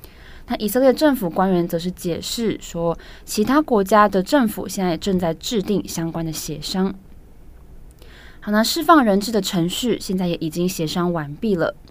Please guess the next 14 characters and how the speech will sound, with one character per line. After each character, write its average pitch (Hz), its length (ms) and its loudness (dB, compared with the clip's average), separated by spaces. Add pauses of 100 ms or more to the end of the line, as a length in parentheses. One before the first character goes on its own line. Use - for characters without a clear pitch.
(360)
哈 311 120 2
马 320 200 6
斯 208 260 -4
说 202 240 0
会 208 180 0
把 165 140 0
人 160 300 0
质 247 240 -2
交 175 260 -2
给 170 160 -2
红 165 260 -8
十 170 160 -8
字 196 220 -4
会， 196 300 -2